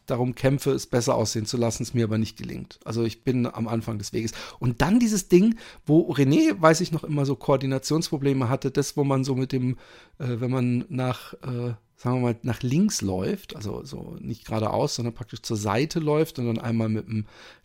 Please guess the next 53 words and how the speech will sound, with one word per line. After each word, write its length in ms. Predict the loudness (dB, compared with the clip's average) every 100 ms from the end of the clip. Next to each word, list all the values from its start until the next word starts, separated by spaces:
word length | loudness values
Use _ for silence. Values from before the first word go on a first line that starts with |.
| -6
rechten 340 | -6 -6 -8
Bein 160 | -6 -2
hinter 460 | 0 2 2 0
und 80 | 0
dann 140 | -4
einmal 240 | -6 -4 -6
vorne 680 | -6 -4 0 2 2 2
und 100 | 0
dann 120 | -2 -4
wieder 140 | -6
hinter 460 | -2 -2 0 0 0
und 120 | -2
das 120 | -4
dann 160 | -4 -4
in 80 |
die 100 | -4
andere 260 | -4 -4 -6
Richtung 240 | -6 -6
auch 100 | -4
macht. 180 | -4 -6 -10 -12 -2
Also 120 | 2
diese 220 | 4 4
Übungen, 640 | 10 10 12 8 6 2 -8 _ _ _ _ -20 -20 _ _ -18 -2
die 60 | 2
muss 180 | 2
ich 80 | 0
einfach 140 | -6 -10
ein 80 |
bisschen 260 | -8 -8 -8
mehr 120 | -10
mit 120 | -12
reinbekommen. 420 | -14 -14 -16 -14 -10
Es 120 | -10
ist, 200 | -10 -12 -18 -18 -10
ich 80 |
kann 160 | 6 10
auch 100 | 10
nicht 160 | 8 6
jedes 280 | 6 6
Mal, 400 | 4 6 6 6 0 -12 _ -2
äh, 260 | 2 2
wenn 160 | 2 2
ich 140 | 2
irgendwie 220 | 0 0 0
eine 80 |
Verletzung 520 | 2 2 2 2 -2 0
hab 180 | 0
oder 240 | 0 0 0
länger 440 | 0 -2 0 0
oder, 220 | 0 0
oder 140 | 0 0
eine 240 | -2 -2
Essverletzung, 760 | 0 -2 0 -2 -2 -4 -4